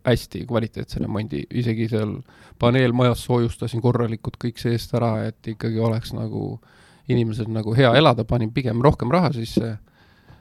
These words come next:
Et, äh, et nagu, ja siis ma olen näinud neid siukseid, noh,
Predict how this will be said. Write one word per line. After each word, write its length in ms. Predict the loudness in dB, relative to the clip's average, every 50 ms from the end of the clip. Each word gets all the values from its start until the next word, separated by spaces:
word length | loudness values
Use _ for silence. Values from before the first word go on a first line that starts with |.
| _ _ _
Et, 480 | -10 -8 -8 -8 -8 _ _ _ -10 -8
äh, 640 | -6 -6 -6 -6 -6 -6 -6 -6 -6 -6 -8 -8 -10 -14 _ -12 -8
et 220 | -6 -6 -6 -6 -6
nagu, 520 | -6 -6 -6 -6 -6 -6 -6 -4 -4 -4 -4
ja 80 | -4 -4 -4
siis 140 | -4 -4
ma 140 | -2 -2 -2
olen 160 | 0 0 0
näinud 320 | 2 2 2 0 0 -2 -4
neid 220 | -4 -6 -6 -6
siukseid, 480 | -8 -10 -10 -6 -6 -6 -6 -6 -8 -8
noh, 220 | -8 -6 -6 -8